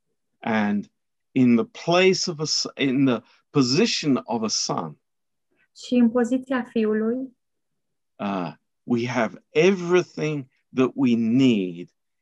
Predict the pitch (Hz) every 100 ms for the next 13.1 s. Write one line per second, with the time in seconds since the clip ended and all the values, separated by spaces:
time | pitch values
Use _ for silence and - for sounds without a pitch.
0 | _ 123 117 101 104 95 90 - - 98
1 | 80 - - - _ - 247 247 233 247
2 | 233 - 262 226 214 - - 233 220 -
3 | 220 233 233 220 220 220 220 220 220 226
4 | 240 214 226 - - 233 220 - 240 233
5 | 240 - 220 - 220 220 - _ _ _
6 | _ _ - - 135 104 _ _ 147 139
7 | 117 123 120 104 87 _ _ 123 131 -
8 | 135 120 120 123 113 113 - 147 135 135
9 | - 120 117 123 120 _ _ _ _ _
10 | _ _ _ - 247 226 220 214 214 220
11 | 220 220 214 220 - 220 220 220 226 220
12 | 226 220 226 220 226 208 214 - 214 226